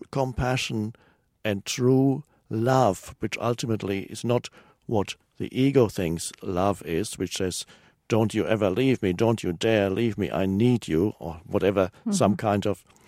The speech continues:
Speaker 1: it's not that, but true compassion, true love, and real,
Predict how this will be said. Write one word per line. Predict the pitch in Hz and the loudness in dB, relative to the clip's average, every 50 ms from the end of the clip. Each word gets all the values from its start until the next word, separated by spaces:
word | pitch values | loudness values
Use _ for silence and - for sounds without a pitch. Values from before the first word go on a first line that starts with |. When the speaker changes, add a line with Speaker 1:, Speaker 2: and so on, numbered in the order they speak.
| - - - - - _ _ _ _ - | -20 -20 -20 -20 -20 _ _ _ _ -4
Speaker 1:
it's | 135 117 - 123 | -4 -2 0 2
not | 120 135 147 - - | 4 4 4 2 0
that, | 139 120 113 107 113 113 - - | -2 0 2 2 2 0 -2 -2
but | - 107 - - | -2 -2 -2 -2
true | - - - 139 151 175 208 220 | -6 -4 0 2 4 4 4 2
compassion, | 180 - 160 151 139 - 131 127 123 120 - 139 127 127 131 - | 2 0 0 0 2 2 2 2 2 0 -2 -4 -4 -6 -8 -10
true | - - - 131 135 143 | -6 0 4 4 6 6
love, | 135 135 127 131 135 - 90 | 6 6 4 4 2 0 -2
and | 110 131 123 117 | -6 -6 -4 -4
real, | 135 147 156 180 160 156 151 | -2 0 0 2 2 0 -2